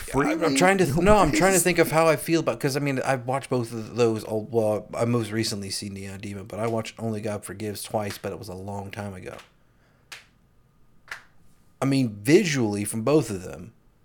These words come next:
Speaker 1: they're stunning. Everything he's made, to me, is fucking beautiful.
Speaker 2: Right.
Speaker 1: Stunning. You temper that with an amazing synth-based score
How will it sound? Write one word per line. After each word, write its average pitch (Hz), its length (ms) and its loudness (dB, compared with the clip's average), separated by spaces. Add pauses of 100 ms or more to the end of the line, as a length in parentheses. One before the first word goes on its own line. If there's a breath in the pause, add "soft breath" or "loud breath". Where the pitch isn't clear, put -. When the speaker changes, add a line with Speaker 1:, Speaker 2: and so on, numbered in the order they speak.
(120)
Speaker 1:
they're - 120 -6
stunning. - 580 0
Everything 156 380 2
he's 117 220 -2
made, 127 420 0
to 123 80 0
me, 117 460 0 (140)
is 123 220 -4 (320)
fucking 175 280 -4
beautiful. 165 460 -8
Speaker 2:
Right. 143 200 2
Speaker 1:
Stunning. 127 420 0 (580 soft breath)
You 123 340 -2
temper 160 400 0
that 135 280 2
with 127 420 -4
an 113 120 0
amazing 135 800 0
synth-based 123 1080 -2
score 110 600 -4